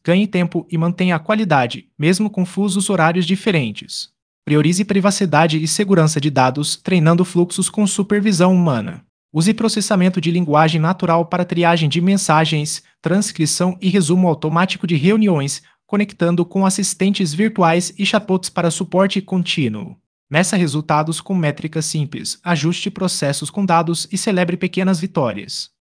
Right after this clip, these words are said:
Invista no aprendizado contínuo e em um portfólio de casos práticos para manter sua relevância no mercado de trabalho remoto com I A. Este protocolo irá mudar sua forma de enxergar a inteligência artificial.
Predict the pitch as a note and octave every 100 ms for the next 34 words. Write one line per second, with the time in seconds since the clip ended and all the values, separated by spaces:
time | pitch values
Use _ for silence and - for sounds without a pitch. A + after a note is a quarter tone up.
0 | _ B2+ B2 - F3+ G3 G3 G3+ F3 D#3+
1 | E3 F3 F#3 G3+ F#3+ G3 G3+ F#3 F3+ F3
2 | E3+ G3+ G3 - C#3 B2+ C3+ - E3+ F#3
3 | G3 - D3 C#3+ - F3+ - F#3+ G3+ G3+
4 | F3+ F#3 F#3 A3+ F#3+ A3 G3+ D#3+ D#3+ D#3+
5 | E3 - F#3 F#3+ - E3 D#3 C#3 C#3 D#3
6 | D3 E3 C#3 E3 D#3+ D#3+ D#3+ D#3 D3 C3+
7 | G#2+ G2 _ _ _ C3+ B2+ D#3 F3 F#3+
8 | G3 - D3+ D#3 F3 F#3 F#3 F#3+ D#3 D#3
9 | - F3+ F#3 F#3 E3+ D#3 D#3+ F3 F#3 G3
10 | E3+ F3 F#3+ E3 E3 F#3+ F#3+ - E3+ -
11 | F3 C3 G#2